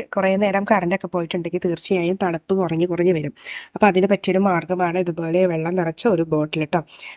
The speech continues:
ഇതുപോലെ വെള്ളം നിറച്ചൊരു ബോട്ടിൽ ഫ്രിഡ്ജിൻ്റെ ഏതെങ്കിലും ഒരു ഭാ-, ഒരു സൈഡിൽ ഇതുപോലെ സൂക്ഷിക്കുകയാണെങ്കിൽ തീർച്ചയായും നല്ല തണുത്ത വെള്ളം ഇതിലുണ്ടാകുകയും ഫ്രിഡ്ജിൻ്റെ ആ ടെമ്പറേച്ചർ നിങ്ങൾക്ക് കുറച്ച് നേരം വരെ നന്നായി സൂക്ഷിക്കാനും പറ്റും ട്ടോ.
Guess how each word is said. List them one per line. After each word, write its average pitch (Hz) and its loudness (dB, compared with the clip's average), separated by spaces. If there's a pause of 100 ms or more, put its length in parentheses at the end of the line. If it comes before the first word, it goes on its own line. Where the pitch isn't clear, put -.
ഇതുപോലെ 190 6
വെള്ളം 190 4
നിറച്ചൊരു 185 2
ബോട്ടിൽ 190 -2
ഫ്രിഡ്ജിൻ്റെ 180 2
ഏതെങ്കിലും 175 0
ഒരു 196 0
ഭാ-, 165 -2
ഒരു 180 -4
സൈഡിൽ 165 -6
ഇതുപോലെ 160 -4
സൂക്ഷിക്കുകയാണെങ്കിൽ 165 -4 (580)
തീർച്ചയായും 180 4 (160)
നല്ല 170 2 (100)
തണുത്ത 175 2
വെള്ളം 180 4
ഇതിലുണ്ടാകുകയും 165 0 (320)
ഫ്രിഡ്ജിൻ്റെ 185 0
ആ 190 4
ടെമ്പറേച്ചർ 175 2
നിങ്ങൾക്ക് 170 -2
കുറച്ച് 175 -2
നേരം 185 2
വരെ 175 4
നന്നായി 175 0
സൂക്ഷിക്കാനും 170 -2
പറ്റും 156 -4
ട്ടോ. 165 -4